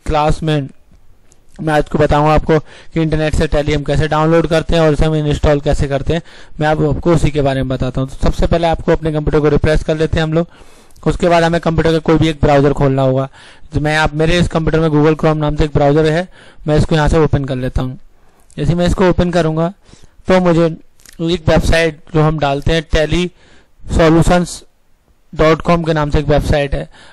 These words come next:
आप उस पर जाके click करेंगे, वहाँ से आप download करेंगे।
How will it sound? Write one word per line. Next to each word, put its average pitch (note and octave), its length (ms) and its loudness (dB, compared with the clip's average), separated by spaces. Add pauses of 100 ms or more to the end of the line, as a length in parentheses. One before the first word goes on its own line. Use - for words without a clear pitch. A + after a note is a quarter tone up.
(100)
आप D#3 180 2
उस D#3+ 120 4
पर E3 120 2
जाके D#3 220 0
click D#3 320 -2
करेंगे, E3 400 -2 (720)
वहाँ D3 320 0
से D3+ 120 4
आप D#3+ 240 0 (500)
download C#3+ 380 2
करेंगे। C3 420 -6